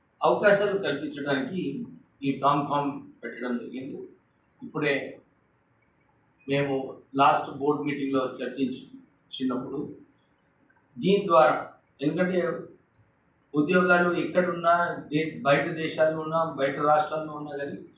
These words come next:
మన పిల్లలకు ఉద్యోగాలు కల్పిస్తే బాగుంటుంది. ఎందుకంటే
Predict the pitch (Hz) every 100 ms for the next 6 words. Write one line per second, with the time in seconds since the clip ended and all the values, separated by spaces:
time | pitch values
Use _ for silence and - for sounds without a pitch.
0 | _ _ - 165 170 165 185 196 196 190
1 | 180 185 180 175 165 156 160 143 - 170
2 | 143 147 143 143 135 139 131 139 143 170
3 | 196 185 -